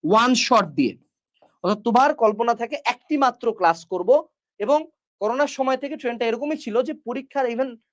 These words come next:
একদিন আগেও অনেক ভাইয়ারা একটা ক্লাস নিছে, সেখান থেকে পড়ে অনেকে পার হয়ে গেছে। কিন্তু পঁচিশ ব্যাচের বেলা এই জিনিসটা কাজ করে নাই, কারণ তারা প্যাটার্ন কোথায় নিয়ে গেছে আঠারো উনিশ সালে।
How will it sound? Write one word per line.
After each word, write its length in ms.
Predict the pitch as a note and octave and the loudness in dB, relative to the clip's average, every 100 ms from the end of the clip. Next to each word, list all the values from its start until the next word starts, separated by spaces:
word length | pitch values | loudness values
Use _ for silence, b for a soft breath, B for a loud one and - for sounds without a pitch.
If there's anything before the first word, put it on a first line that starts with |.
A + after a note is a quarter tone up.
| _ - | _ -4
একদিন 360 | G#3 G3+ D4 | -4 -2 2
আগেও 400 | C#4+ B3 B3 D#4+ - | 4 4 2 2 0
অনেক 260 | E3+ F3+ | -2 -2
ভাইয়ারা 300 | D#3+ E3+ F#3+ | 0 2 4
একটা 260 | G#3+ G#3+ A#3 | 2 0 -2
ক্লাস 240 | A3+ A3 | -2 -2
নিছে, 180 | A3+ C#4 | -6 -10
সেখান 240 | A#3+ A3 | -8 -6
থেকে 240 | G#3+ G#3+ F4+ - _ _ _ _ | -2 0 0 -4 _ _ _ _
পড়ে 200 | A#3+ D4 | 2 4
অনেকে 260 | C#4 B3 C4 | 4 2 2
পার 200 | B3 G#3 | 2 2
হয়ে 200 | F3+ D#3+ | 0 -2
গেছে। 260 | C3+ - - _ _ _ _ _ _ _ _ | -4 -8 -20 _ _ _ _ _ _ _ _
কিন্তু 260 | - D4 D4 _ _ _ _ | -6 -6 -6 _ _ _ _
পঁচিশ 300 | D4 E4+ D4 | -2 0 2
ব্যাচের 260 | C#4+ C#4 B3 | 4 4 4
বেলা 200 | A3+ A#3 | 4 4
এই 100 | A#3+ | 2
জিনিসটা 300 | F#3 F3+ G#3+ | -2 -8 -10
কাজ 240 | G#3 - | -10 -6
করে 220 | - E3+ | 0 0
নাই, 120 | A#2 A2 | 0 -4
কারণ 180 | A3 | -2
তারা 160 | A#3+ C4+ | 2 2
প্যাটার্ন 340 | C4 B3 B3+ | 2 2 2
কোথায় 240 | A#3+ A#3 A#3+ | -2 -4 -2
নিয়ে 120 | A3 | -2
গেছে 180 | G3+ A3 | -2 -2
আঠারো 200 | G3 F#3 | 0 0
উনিশ 160 | F3 | -2
সালে। 180 | G3 G3 | -2 -2